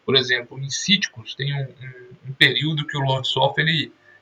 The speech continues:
fica encantado lá com os espelhos da memória, né? Ele fica revivendo memórias do passado dele, só que com, com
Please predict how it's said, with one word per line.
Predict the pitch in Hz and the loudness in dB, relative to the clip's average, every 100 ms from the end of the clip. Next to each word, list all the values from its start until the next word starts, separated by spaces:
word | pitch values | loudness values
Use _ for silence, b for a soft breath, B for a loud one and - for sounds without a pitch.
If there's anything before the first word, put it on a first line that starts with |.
| _ | _
fica | 123 120 147 | -2 2 2
encantado | 147 156 139 135 139 139 | 4 4 8 10 10 10
lá | 113 123 143 127 104 104 - | 6 6 6 6 2 -4 -8
com | 120 | -10
os | 123 - | -6 -4
espelhos | - 123 123 | -4 -4 0
da | 123 | 4
memória, | 131 120 117 120 110 107 | 4 2 0 0 0 -4
né? | 107 | -6
Ele | 120 - | -8 -10
fica | 127 135 | -6 0
revivendo | 139 135 113 131 151 147 123 104 _ _ _ - | 2 0 0 6 6 6 0 -4 _ _ _ 0
memórias | 127 123 117 131 131 127 120 | 4 4 6 6 6 4 -2
do | 123 | 2
passado | 123 123 123 120 | 4 6 4 2
dele, | 117 117 139 147 | -2 2 2 2
só | - 135 135 | 2 2 4
que | 147 143 | 4 4
com, | 135 135 135 127 - | 2 -4 -6 -6 -10
com | 127 | -12